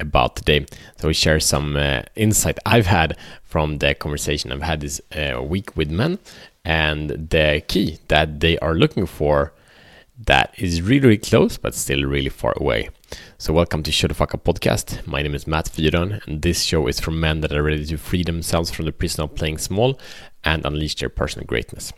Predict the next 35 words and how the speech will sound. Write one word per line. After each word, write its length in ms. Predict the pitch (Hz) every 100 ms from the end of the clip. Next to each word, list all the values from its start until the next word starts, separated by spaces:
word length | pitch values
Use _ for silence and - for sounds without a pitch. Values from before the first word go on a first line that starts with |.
| - - - - - - _ - -
Thank 220 | 113 95
you 60 |
for 80 | 82
being 240 | 73 73 65
here, 340 | 78 82 - -
and 240 | 85 78 -
share 420 | - - 87 90 - -
this 260 | - -
episode, 400 | - - - 78
share 160 | 73 85
this 140 | 80
podcast 460 | - 82 - 104 101
with 80 | 69
a 40 |
man 340 | 73 73 80 85
that 120 | 76
is 160 | -
ready 160 | 78 76
to 340 | - - 73 - - - -
shut 180 | - 175
the 60 |
fuck 220 | 147 -
up, 240 | - - - -
take 220 | - 90
action, 420 | 50 - - 58 -
level 200 | 76 73
up. 220 | 57 - - - - - - - - - -
So 140 | 135
there 20 |
are 40 | 160
a 20 |
couple 300 | 170 - 107
of, 180 | 101 90
of 300 | 90 85 76 -
levels. 420 | 90 80 76 -